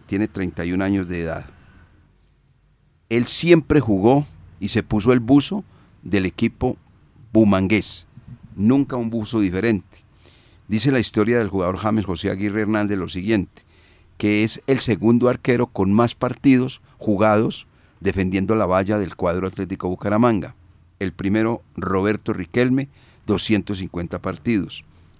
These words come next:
El segundo, el mencionado James José Aguirre, doscientos veintiuno. Y el tercero, Adolfo Riquelme con doscientos seis.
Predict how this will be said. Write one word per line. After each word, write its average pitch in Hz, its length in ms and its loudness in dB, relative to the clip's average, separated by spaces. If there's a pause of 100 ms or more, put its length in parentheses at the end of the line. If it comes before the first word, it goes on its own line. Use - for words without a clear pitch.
(100)
El 98 160 -2
segundo, 104 540 2 (380)
el 90 160 -6
mencionado 95 540 -2
James 110 320 -4
José 95 240 -6
Aguirre, 123 400 -2 (300)
doscientos 95 560 -2
veintiuno. 95 560 0 (500)
Y 113 120 4
el 135 120 2
tercero, 123 540 0 (380)
Adolfo 107 480 2
Riquelme 110 520 0
con 82 160 -8
doscientos 80 600 -8
seis. - 480 -18